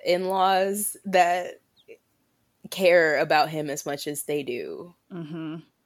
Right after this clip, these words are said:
Speaker 2: And he also does not deserve Skylar, which
Speaker 1: Ugh.
Speaker 2: I will say. <laughs>
Speaker 1: Ugh. Skylar, we are so sorry for the slan-, I'm sorry. Jackie did not slander you. I did. Um, <laughs>
Speaker 2: I've been out here standing Skylar since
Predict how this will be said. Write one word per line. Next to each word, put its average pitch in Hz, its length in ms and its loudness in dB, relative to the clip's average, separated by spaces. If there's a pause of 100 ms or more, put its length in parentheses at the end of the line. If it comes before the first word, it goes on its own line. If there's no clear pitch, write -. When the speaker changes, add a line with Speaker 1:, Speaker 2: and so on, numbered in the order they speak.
(440)
Speaker 2:
And 202 160 -2
he 226 240 0
also 202 380 4
does 170 220 -2
not 180 200 0
deserve 160 320 -2
Skylar, 151 800 2 (100)
which 170 120 2
Speaker 1:
Ugh. 165 300 8
Speaker 2:
I 196 200 12
will 185 180 2
say. 180 440 0 (360)
<laughs> - 340 -20
Speaker 1:
Ugh. 165 500 0 (800)
Skylar, 233 560 6
we 254 180 4
are 175 100 6
so 196 360 4
sorry 175 420 4
for 156 240 -2
the 156 160 -10
slan-, 165 440 -4 (100)
I'm 190 300 6
sorry. 156 420 4
Jackie 190 340 2
did 160 120 -2
not 156 240 4
slander 143 340 -2
you. 147 300 -2
I 170 220 6
did. 139 400 2
Um, 202 280 6 (100)
<laughs> - 80 2
Speaker 2:
I've 494 640 6
been 466 160 8
out 427 140 12
here 415 140 8
standing 403 440 6
Skylar 381 440 4
since 330 300 2